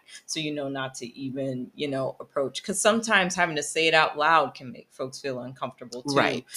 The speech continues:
Speaker 1: So you try to give people a way to engage in the classroom space without having to go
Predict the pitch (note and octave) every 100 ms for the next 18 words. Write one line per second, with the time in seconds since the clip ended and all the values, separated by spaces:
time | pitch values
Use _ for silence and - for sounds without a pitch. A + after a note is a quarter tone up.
0 | - - - D3 D3 - D#3+ D3+ D3 C#3+
1 | C#3+ C#3+ C3+ - _ E3 D3+ C#3+ C#3 C#3
2 | C#3+ C#3+ - D#3 C#3 D3 E3 D#3+ D#3 C#3
3 | C3+ - C#3 C3 - C#3 C3+ - C3 C3
4 | - - _ - D3 D3+ C#3+ C3+ B2+ -
5 | D3 C3+ C#3+ C#3 - C3 D3+ D3 C#3+